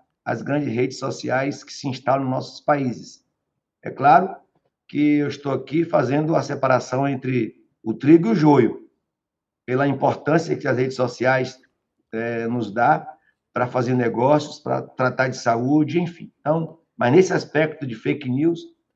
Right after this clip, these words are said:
eu acho que é um momento mais que preciso, porque nós tivemos um outro episódio, que foi a violência contra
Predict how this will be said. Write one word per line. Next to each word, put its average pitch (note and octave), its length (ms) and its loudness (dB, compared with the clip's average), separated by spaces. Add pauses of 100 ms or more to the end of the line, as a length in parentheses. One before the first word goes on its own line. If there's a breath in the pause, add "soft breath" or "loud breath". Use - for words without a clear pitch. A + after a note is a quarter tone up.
(320)
eu B2 60 0
acho B2+ 220 -4
que D3+ 200 0
é C#3+ 320 0
um C#3+ 80 -2
momento E3 720 0 (800)
mais D#3 280 4
que - 120 -14
preciso, G#3 680 0
porque E3 400 0
nós D#3+ 160 0
tivemos D#3+ 500 -2 (380)
um - 80 4
outro G3 240 8
episódio, F3+ 680 4 (720)
que C#3 120 -6
foi E3+ 300 0
a D#3+ 40 2
violência D3 600 0
contra D#3 840 0